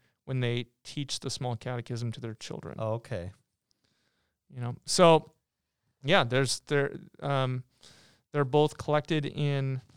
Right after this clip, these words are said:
Speaker 1: the Confessions of the Lutheran Church, the Large Cate-, Large Catechism and the Small Catechism.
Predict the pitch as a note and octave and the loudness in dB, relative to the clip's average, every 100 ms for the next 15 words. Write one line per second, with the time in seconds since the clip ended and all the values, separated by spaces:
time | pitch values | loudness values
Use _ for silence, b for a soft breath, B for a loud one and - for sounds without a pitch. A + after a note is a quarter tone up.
0 | _ - - _ D#3 C3+ C3+ C3 - C#3 | _ -20 -20 _ -16 -8 -6 -6 -6 -6
1 | A#2 C#3+ C#3 D#3+ D3 C#3 - C3 B2+ B2+ | -2 -2 -2 -4 -6 -6 -6 -6 -6 -6
2 | C3 - A#2+ A2+ C3 A#2+ - - B2 B2 | -8 -6 -8 -6 -6 -8 -12 -10 -6 -6
3 | A#2+ B2 A#2+ - - - - C#3+ D3 - | -6 -8 -8 -10 -18 -18 0 2 2 0
4 | C#3+ C3+ - B2+ B2 A#2 A#2 - B2 A#2+ | -4 -4 -4 -4 -4 -4 -4 -4 -4 -6
5 | A#2 A2+ A#2 A#2+ A2+ C3+ C#3 | -8 -10 -12 -12 -12 -12 -14